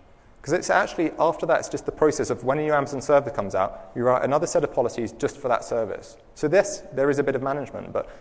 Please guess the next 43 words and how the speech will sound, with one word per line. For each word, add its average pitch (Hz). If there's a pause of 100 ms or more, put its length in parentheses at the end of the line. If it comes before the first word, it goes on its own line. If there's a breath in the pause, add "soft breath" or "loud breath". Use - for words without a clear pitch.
(140 loud breath)
when 151
you 185
can 185
start -
applying 147
this 98
automation, 120
it -
actually 156
makes 185
things 151
a 143
lot 120
easier. 110 (1300)
So -
this 175
is 233
something 165
we're 135
really 127
considering 107
looking -
at. - (2750 loud breath)
So -
this 247
really 311
brings 240
me 185
to -
the 139
last 135
of 107
our 98
business 95
unit 90
accounts, -
and 131
this 143
is 208
what 175
we 160
look 147
at, -